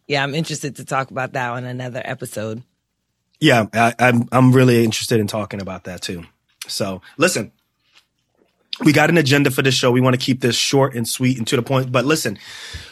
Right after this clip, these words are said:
Speaker 2: we gotta give props to the people who write in, because I think that it's really important when people take the time to leave us a review. So we got some Apple Podcast reviews, uh, over the last several weeks that we need to give props to. But let's talk about one right now. You ready to jump into this?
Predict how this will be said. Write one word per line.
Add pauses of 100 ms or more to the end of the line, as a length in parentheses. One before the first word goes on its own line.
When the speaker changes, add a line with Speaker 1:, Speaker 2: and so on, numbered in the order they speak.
Speaker 2:
we
gotta
give
props
to
the
people
who
write
in,
because
I
think
that
it's
really
important
when
people
take
the
time
to
leave
us
a
review.
So (240)
we
got
some
Apple
Podcast
reviews, (440)
uh,
over
the
last
several
weeks
that
we
need
to
give
props
to.
But
let's
talk
about
one
right
now.
You
ready
to
jump
into
this?